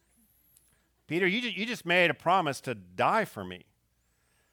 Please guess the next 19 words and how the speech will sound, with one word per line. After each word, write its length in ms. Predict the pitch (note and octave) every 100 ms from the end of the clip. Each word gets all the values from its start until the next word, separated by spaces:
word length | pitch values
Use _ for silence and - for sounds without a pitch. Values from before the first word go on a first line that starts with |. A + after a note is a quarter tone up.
| _ _ _ _ _
All 200 | C#3 A3+
I'm 100 | F#3+
asking 480 | C3+ A3 - E3+ C#3
is 100 | A#2+
one 220 | D3+ F3
hour. 320 | D3 F3 G2+
Could 220 | - D#3 D3
you, 60 |
could 220 | B2+ E3 C#3+
you 100 | C3+
not 320 | D#3 A3+ D3+
do 160 | A3
that?" 420 | F#3 E3+ B3 E4 _ _ _ _ _ _ _ _ _ _ _ _ _ _ _ _ _ _ _ _ _ _ _
He 100 | G#3
didn't. 260 | - C#4+ - _ _ _ _ _ _ _ _ _ _ _ _ _ _ _ _ _
What 160 | D3+ A3
he's 120 | F3
saying 340 | - F3 E3 B2
is, 140 | A2